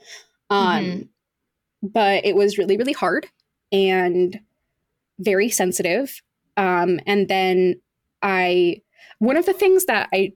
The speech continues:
Speaker 1: do fairly <laughs> often is I write really fast. Um, and I just kind of, like, get it out there. And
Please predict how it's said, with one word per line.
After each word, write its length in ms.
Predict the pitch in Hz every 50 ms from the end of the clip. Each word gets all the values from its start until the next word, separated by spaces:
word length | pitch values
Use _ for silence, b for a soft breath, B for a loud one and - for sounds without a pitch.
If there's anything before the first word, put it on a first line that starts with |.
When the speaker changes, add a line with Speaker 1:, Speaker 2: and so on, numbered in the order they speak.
| _ _ _
Speaker 1:
do 220 | - 202 180 180 190
fairly 380 | - - 208 202 196 220 220
<laughs> 0 |
often 560 | 254 - - - - - 285 277 269 302 311 294
is 300 | - 220 196 202 196 - B B B B B B B
I 140 | 220 220 240
write 240 | 294 359 403 359 - 190
really 320 | 180 208 208 202 202 190
fast. 720 | - - - - 202 165 - 165 - - - - - - _ B B B B B B B B _ -
Um, 480 | 202 190 180 165 160 160 160 - - - _ _ _ -
and 100 | 226 220
I 60 | 208
just 140 | 214 269 -
kind 100 | - 294 262
of, 60 | -
like, 180 | 233 226 - - 185 175
get 140 | - 208 180
it 80 | 190 -
out 220 | - - - -
there. 300 | - - - 76 - - b b b b b _ _ -
And 640 | - 208 190 190 185 185 180 175 156 165 170 170